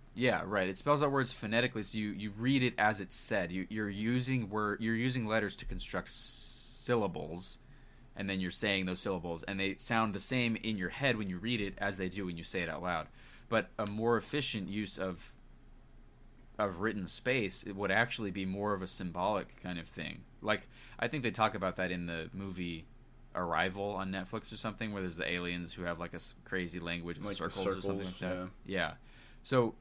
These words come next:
Speaker 1: and they, that's what they were talking about. They said they don't use, um, their written language s-,
Speaker 2: They don't see
Speaker 1: sounds
Speaker 2: time as,
Speaker 1: nothing
Speaker 2: like, a
Speaker 1: like their writ-, their verbal language, right? Yeah, it's
Speaker 2: Yeah.
Speaker 1: like,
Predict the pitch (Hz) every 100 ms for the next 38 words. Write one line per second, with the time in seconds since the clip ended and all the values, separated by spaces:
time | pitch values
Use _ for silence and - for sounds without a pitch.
0 | - 127 123 123 120 117 - 123 110 104
1 | 98 107 113 92 92 92 95 101 101 113
2 | 92 98 107 110 104 95 - - - -
3 | - - - - - - - - 104 95
4 | 90 85 - - - - - - 113 107
5 | 127 127 110 101 95 92 - - - -
6 | 113 110 117 120 110 92 98 101 98 98
7 | 95 95 90 87 87 85 92 92 87 87
8 | 85 - 90 85 82 - - - - 95
9 | 104 85 78 - - - - 90 82 -
10 | 95 80 85 87 101